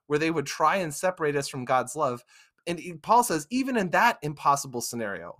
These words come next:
that thing that will never happen, even that would not change God's love for us. That it has not and will never change, and we can go in peace and continue to serve the Lord as those who believe in Jesus, knowing that God's love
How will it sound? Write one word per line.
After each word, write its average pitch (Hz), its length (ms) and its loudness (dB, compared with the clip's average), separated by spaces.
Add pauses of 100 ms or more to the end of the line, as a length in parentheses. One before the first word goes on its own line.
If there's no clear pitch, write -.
that 156 260 0
thing 190 160 -4
that 170 160 0
will 160 140 0
never 185 320 4
happen, 185 500 -2 (880)
even 220 380 0
that 151 320 6
would 127 140 -4
not 131 260 0
change 123 380 -6
God's 117 280 -2
love 110 160 -6
for - 160 -20
us. - 260 -16
That 147 340 2
it 135 200 -8 (220)
has 196 400 -2
not 214 380 2
and 131 200 -8
will 196 220 0
never 185 260 0
change, 156 420 -10
and 131 140 -10
we 151 120 -10
can 135 420 -8
go 147 480 6 (460)
in 240 240 0
peace 127 500 -6
and 135 120 -4
continue 156 380 -6
to 151 100 -6
serve 151 220 -4
the 151 80 -8
Lord 123 280 2 (100)
as 120 220 -2
those 143 360 4
who 175 120 -6
believe 135 400 -4
in 127 140 -8
Jesus, 127 480 -4
knowing 175 340 2
that 139 220 0
God's 170 540 2
love 139 280 4